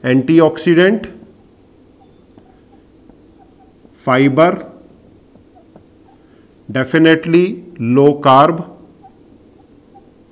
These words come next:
आप बोलेंगे लो कार्ब से आप कन्विंस शायद ना भी हों, मैं आपको उसके बारे में भी बताऊंगा।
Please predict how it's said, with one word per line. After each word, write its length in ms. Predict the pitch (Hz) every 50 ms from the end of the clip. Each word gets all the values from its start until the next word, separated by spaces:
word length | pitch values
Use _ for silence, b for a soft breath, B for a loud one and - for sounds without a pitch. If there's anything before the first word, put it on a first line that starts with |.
| _ _ _ _ _ - - - _ - -
आप 120 | 131 135 135
बोलेंगे 440 | 131 147 151 147 147 151 156 156
लो 260 | 151 147 135 143 151 147
कार्ब 320 | 151 160 143 143 147 143
से 180 | - - 165 156
आप 180 | 156 151 151 -
कन्विंस 360 | 147 143 143 143 151 151 147
शायद 280 | - - 143 143 147 139
ना 220 | 139 135 131 131
भी 160 | 127 143 151
हों, 380 | 143 147 156 175 - - - 127
मैं 80 | 127 131
आपको 280 | 127 123 - - 143
उसके 240 | 131 131 - - 143
बारे 260 | 135 139 131 131 143
में 160 | 139 139 139
भी 120 | 135 143 147
बताऊंगा। 560 | 143 139 - 143 143 139 147 147 117 87